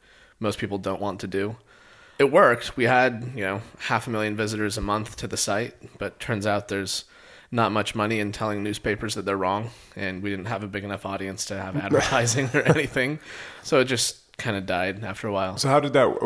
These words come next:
Speaker 2: how did that work when you said crowdsourcing fact-checking?
Speaker 1: So yeah, we basically built a platform for people to come in and drop sources, and so we called it the newsroom.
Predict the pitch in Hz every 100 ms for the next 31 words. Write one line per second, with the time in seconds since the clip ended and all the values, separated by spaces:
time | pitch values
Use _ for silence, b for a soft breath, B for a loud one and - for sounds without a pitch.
0 | 107 117 127 120 107 110 110 98 - 92
1 | - 98 - 95 - 90 90 87 - 95
2 | - 90 85 85 - B B B - 196
3 | 220 147 143 143 - 131 131 120 107 123
4 | 113 - 117 113 107 110 127 110 117 -
5 | 120 107 - 120 113 110 107 107 107 107
6 | 104 101 110 107 104 - - _ - -
7 | 117 110 - 107 107 104 101 - - 107
8 | 104 104 101 101 _ _ - 139 123 127
9 | 120 117 110 110 113 110 120 120